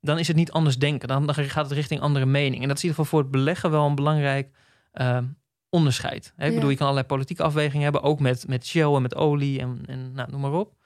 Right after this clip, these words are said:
Speaker 1: Ehm, maar het gaat over een
Speaker 2: Feiten,
Speaker 1: juist
Speaker 2: ja.
Speaker 1: in feiten en, eh,
Speaker 2: Ja.
Speaker 1: objectief kijken. Ja.
Speaker 2: Ja. Nog een tip voor de luisteraar waar die, eh, zich even in kan verdiepen?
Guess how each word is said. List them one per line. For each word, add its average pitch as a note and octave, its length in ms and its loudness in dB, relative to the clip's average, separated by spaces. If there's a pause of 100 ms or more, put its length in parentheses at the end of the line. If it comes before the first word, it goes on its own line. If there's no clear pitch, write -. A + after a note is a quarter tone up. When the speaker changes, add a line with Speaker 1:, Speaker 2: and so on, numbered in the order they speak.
(520)
Speaker 1:
Ehm, C3+ 400 -4 (280)
maar C3 160 -4
het B2 100 -4
gaat C#3 260 0
over C3 560 -2 (320)
een C3 120 -8
Speaker 2:
Feiten, G#3 400 2
Speaker 1:
juist G3+ 160 -6 (100)
Speaker 2:
ja. G3+ 180 -6
Speaker 1:
in D3+ 60 -2
feiten C3+ 680 -4
en, B2 160 -8
eh, A#2+ 140 -10
Speaker 2:
Ja. A#2+ 320 -12
Speaker 1:
objectief - 680 -4 (140)
kijken. C#3 380 -4 (180)
Ja. C#3 160 -2
Speaker 2:
Ja. - 80 -6 (380)
Nog C4 220 4
een B3+ 160 2
tip D#4+ 200 4
voor C#4 160 2
de C4 60 4
luisteraar B3+ 460 4
waar A#3+ 140 4
die, A#3+ 300 4
eh, A#3 340 2
zich A#3 140 -2
even A#3 200 0
in A3+ 80 0
kan A#3+ 200 0
verdiepen? B3+ 380 -2